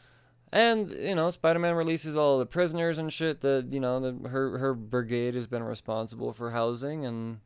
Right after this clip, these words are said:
yeah. Filler issue,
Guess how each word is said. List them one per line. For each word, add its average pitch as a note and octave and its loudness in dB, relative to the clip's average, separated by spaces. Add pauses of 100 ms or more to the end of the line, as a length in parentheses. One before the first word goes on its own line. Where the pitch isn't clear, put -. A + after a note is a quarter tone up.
(340)
yeah. F#3+ -10 (2500)
Filler G3+ 4
issue, G#3 0